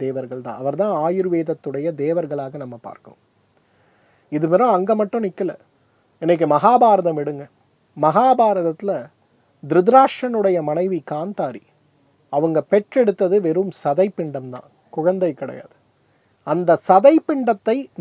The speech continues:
நூற்றி ஒரு குடுவைகள்ல போட்டு, அந்த நூற்றி ஒரு குடுவைகள்ல நூறு ஆண் குழந்தைகள், ஒரு பெண் குழந்தைன்னு அந்த குழந்தையுடைய ஆணா பெண்ணான் முடிவு செய்து வளர வைத்து, அந்த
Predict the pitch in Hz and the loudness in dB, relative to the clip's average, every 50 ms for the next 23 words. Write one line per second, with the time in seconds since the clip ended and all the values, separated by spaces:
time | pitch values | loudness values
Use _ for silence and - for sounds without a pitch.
0 | 151 165 214 277 311 - - - 302 302 285 269 240 226 208 180 - - 196 226 | -4 -2 -2 -2 -4 -8 -2 0 0 0 2 2 0 0 0 0 -2 -4 -4 0
1 | 247 240 233 214 202 185 165 156 147 - 151 156 165 - - - - _ _ _ | 2 2 2 2 2 0 0 -2 -4 -6 -8 -8 -8 -10 -12 -14 -14 _ _ _
2 | _ _ _ _ _ _ _ _ _ - 170 180 175 170 190 254 311 359 - - | _ _ _ _ _ _ _ _ _ -4 2 2 4 4 4 2 2 0 -2 -2
3 | - - 359 320 330 311 294 269 214 - 226 240 269 269 262 240 226 220 220 220 | -2 0 2 4 4 2 2 0 -2 -2 -2 2 4 4 4 4 2 0 0 -2
4 | 269 277 233 196 180 190 226 262 311 349 370 370 339 - - 185 180 196 226 269 | -2 -2 -2 0 2 0 2 4 4 4 6 4 4 2 0 0 0 2 2 0
5 | 285 233 269 254 240 233 220 220 214 208 254 294 269 214 147 151 175 220 294 311 | -2 -2 -2 -2 0 0 0 0 0 0 -2 -2 -4 -2 2 4 4 4 4 4
6 | - 285 262 262 247 - 240 226 220 208 202 214 208 220 247 262 254 - _ - | 2 2 0 0 0 -2 0 0 0 0 0 0 0 0 0 -2 -2 -4 _ -6
7 | 165 170 170 160 - 190 214 240 269 269 262 254 233 214 202 202 196 208 247 302 | -4 -4 -2 -2 0 0 0 0 0 0 0 2 2 0 0 0 0 -2 -4 -6
8 | - _ _ _ _ _ _ _ 143 147 165 190 233 262 269 269 262 262 - 220 | -8 _ _ _ _ _ _ _ 0 4 4 4 4 4 4 2 2 2 2 0
9 | 214 214 220 226 226 233 226 196 180 175 196 208 226 202 - 202 196 202 196 208 | 2 0 0 0 0 0 -2 -2 -2 -2 -2 -4 -4 -4 -2 -2 -2 -2 -2 -4
10 | 254 277 - _ 147 139 147 170 208 240 254 240 220 208 202 - _ - 226 262 | -6 -6 -8 _ 0 2 4 4 6 4 4 4 2 0 0 -2 _ -4 -4 -4
11 | 262 - _ _ _ _ _ _ _ _ _ _ _ - 175 208 214 208 214 | -4 -8 _ _ _ _ _ _ _ _ _ _ _ -2 0 0 0 0 2